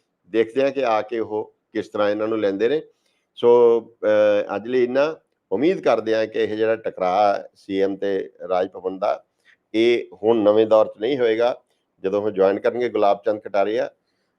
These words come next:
ਗੁਲਾਬ ਚੰਦ ਕਟਾਰੀਆ ਨੂੰ ਸਾਡੀਆਂ ਸ਼ੁਭ ਇੱਛਾਵਾਂ, ਵਧਾਈਆਂ, ਕਿਉਂਕਿ ਉਹ ਚੰਡੀਗੜ੍ਹ ਦਾ ਇੰਚਾਰਜ ਵੀ, ਇੰਚਾਰਜ ਵੀ ਹੈਗਾ ਉਹਨਾਂ ਕੋਲੇ, ਤੇ,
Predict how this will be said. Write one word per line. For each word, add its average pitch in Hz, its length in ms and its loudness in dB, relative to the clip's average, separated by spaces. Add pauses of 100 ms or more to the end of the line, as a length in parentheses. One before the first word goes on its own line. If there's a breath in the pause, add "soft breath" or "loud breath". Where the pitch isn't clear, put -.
ਗੁਲਾਬ 95 240 -2
ਚੰਦ 107 180 -2
ਕਟਾਰੀਆ 107 480 2
ਨੂੰ 107 360 -2
ਸਾਡੀਆਂ 95 320 -4
ਸ਼ੁਭ 113 220 -10
ਇੱਛਾਵਾਂ, 113 460 -2 (360)
ਵਧਾਈਆਂ, 98 420 -2 (560)
ਕਿਉਂਕਿ 104 260 -4
ਉਹ 104 300 0
ਚੰਡੀਗੜ੍ਹ 107 460 -2
ਦਾ 120 140 2
ਇੰਚਾਰਜ 98 380 -2
ਵੀ, 110 120 -6
ਇੰਚਾਰਜ 90 460 -4
ਵੀ 104 160 -6
ਹੈਗਾ 101 220 -4
ਉਹਨਾਂ 107 160 -4
ਕੋਲੇ, 120 260 -6 (500)
ਤੇ, 95 360 -4